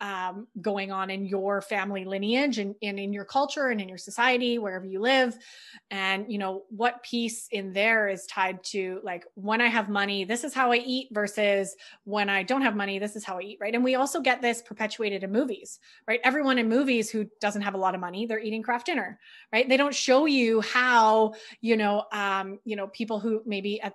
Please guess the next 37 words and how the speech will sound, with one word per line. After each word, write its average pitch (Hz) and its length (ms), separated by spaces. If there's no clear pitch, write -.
this - 140
point, 247 240
maybe 214 180
some 208 160
of 202 100
you 208 100
listening, 247 340
right? 202 180
Maybe 208 160
you're 214 140
financially 202 480
struggling. 214 480
They 214 80
don't 254 180
show 226 240
you 262 220
that 196 260
in 202 80
the 196 60
media, 196 520
how 233 220
to 226 100
do 226 160
that 196 300
and 202 120
still 202 220
eat 180 140
healthy, 208 340
right? 214 180
Like, 254 140
how 233 160
to 233 80
make 208 220
f-, - 200
healthy 220 240
food 247 220
choices. 196 640